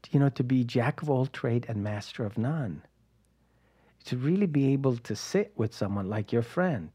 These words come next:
They're getting an I V, but communicating and holding space and suggesting and shifting, you know, and trim tabbing. So by the time that they leave, it's a completely different consciousness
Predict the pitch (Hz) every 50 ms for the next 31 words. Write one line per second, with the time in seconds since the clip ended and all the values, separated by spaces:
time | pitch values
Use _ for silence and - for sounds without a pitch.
0 | - - 127 123 120 147 160 160 151 139 120 104 98 95 95 87 101 110 139 -
1 | - 143 - - - 147 147 165 202 226 226 - - - 98 87 80 78 73 76
2 | - - - - - - - 123 123 113 - 156 170 170 160 165 156 131 113 -
3 | - - - - 160 160 147 110 92 - - - - _ _ _ _ - - -
4 | - - - 120 113 110 - - 120 110 - 131 127 139 - - - 120 95 85
5 | 90 117 - - 123 113 107 - - - - 147 147 - - - 104 87 80 90
6 | - - - _ - - - - - - _ - - 107 104 110 143 117 113 -
7 | - - 160 160 151 - - - 107 95 85 80 76 71 71 - - - _ -
8 | - - 123 120 127 143 139 139 - - - 143 147 139 131 117 98 101 95 101
9 | 110 117 120 113 113 143 156 151 123 101 92 - - _ _ _ - - - -
10 | 147 - - 156 - - - 147 147 151 - - 202 226 - - 147 127 120 143
11 | 143 131 - 143 131 127 - - - 147 156 151 - - 110 - - - 90 82
12 | 78 - - -